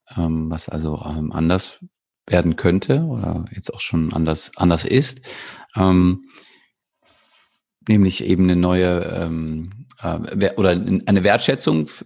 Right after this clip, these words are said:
f-, für Dinge, die vorher scheinbar nicht möglich waren, Stichwort, ähm, Homeoffice et cetera. Das zweite eben eine Reduktion,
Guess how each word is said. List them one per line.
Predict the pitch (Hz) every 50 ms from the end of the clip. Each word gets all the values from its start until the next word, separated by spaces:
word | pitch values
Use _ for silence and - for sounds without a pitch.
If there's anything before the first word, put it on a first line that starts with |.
| _ -
f-, | - - _
für | - - - 107
Dinge, | 90 - 120 117 127 135 139
die | 123 117 104
vorher | - - 110 113 110 110 104 101 98
scheinbar | - - 101 98 98 95 90
nicht | 90 82 85
möglich | 90 98 104 - 123 120 -
waren, | 117 120 123 135 139 131
Stichwort, | - - 104 92 - 90 87 87 - - -
ähm, | 95 87 85 82 82 82 85
Homeoffice | 92 101 - - - - - 127 127 -
et | - 123
cetera. | - 110 107 113 107 110 107
Das | 110 101 -
zweite | - - 95 92 - 87
eben | 87 87 92
eine | 90 82
Reduktion, | 90 82 - - - - - - 92 85 92 104 123 156 190 -